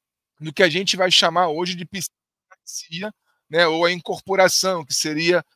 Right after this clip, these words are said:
um transe global. Kardec entreviu isso e mudou no seu texto.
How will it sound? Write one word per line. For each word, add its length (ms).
um 140
transe 520
global. 540
Kardec 400
entreviu 540
isso 320
e 40
mudou 400
no 80
seu 180
texto. 480